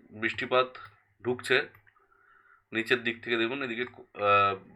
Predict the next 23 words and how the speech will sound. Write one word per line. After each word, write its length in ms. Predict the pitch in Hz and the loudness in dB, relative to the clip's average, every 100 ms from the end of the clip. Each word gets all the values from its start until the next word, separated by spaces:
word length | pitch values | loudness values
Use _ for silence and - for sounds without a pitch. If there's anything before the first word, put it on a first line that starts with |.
| - | -12
পশ্চিম, 360 | 110 110 127 | -10 -8 -6
মানে 200 | 113 110 | -2 0
বাংলাদেশের 520 | 101 107 113 117 113 120 117 - - | 4 4 6 2 0 -4 -4 -16 -10
কলাপাড়া 680 | - 117 120 113 120 113 113 | 2 8 8 8 8 10 8
এই 140 | 113 113 | 6 4
এলাকাগুলিতে 680 | 107 107 110 113 110 175 - _ _ _ _ - - _ _ _ _ _ _ _ _ | 4 2 0 -4 -6 -6 -8 _ _ _ _ -20 -20 _ _ _ _ _ _ _ _
মোটামুটি 360 | 107 113 110 127 | -4 -2 0 2
একটা 200 | 127 135 | 2 2
বৃষ্টিপাতের 600 | 113 107 - 110 110 147 | 0 -4 -4 -4 -4 -4
সম্ভাবনা 540 | - 104 101 101 127 | -6 -6 -4 -2 0
রয়েছে। 400 | 156 92 87 98 - _ _ _ _ _ _ _ _ - - _ _ _ _ | 0 0 -2 -6 -12 _ _ _ _ _ _ _ _ -20 -20 _ _ _ _
এদিকে 280 | 107 113 123 | -6 2 4
দীঘা, 440 | 113 107 120 113 | 4 0 4 4
কন্টাই, 580 | 110 110 107 107 110 117 | 4 -2 0 4 4 4
এদিকে 240 | 104 104 | 0 -4
হলদিয়া, 520 | 107 104 104 107 104 117 | -4 -4 -4 -2 0 0
এইসব 300 | 110 107 104 | -2 -6 -6
জায়গাতেও 420 | 101 104 110 120 | -4 -2 -4 -6
বৃষ্টিপাত 440 | 107 - - 107 | -6 -10 -8 -6
হবে। 200 | 113 120 | -4 -2
নামখানা, 580 | 113 98 98 107 107 113 - _ _ _ _ - - _ - - - _ _ - | 2 2 0 -2 -2 -2 -6 _ _ _ _ -20 -20 _ -20 -20 -20 _ _ -12
এদিকে 260 | 101 107 | -6 -2
দেখুন 400 | 101 101 110 107 | -2 -4 -6 -10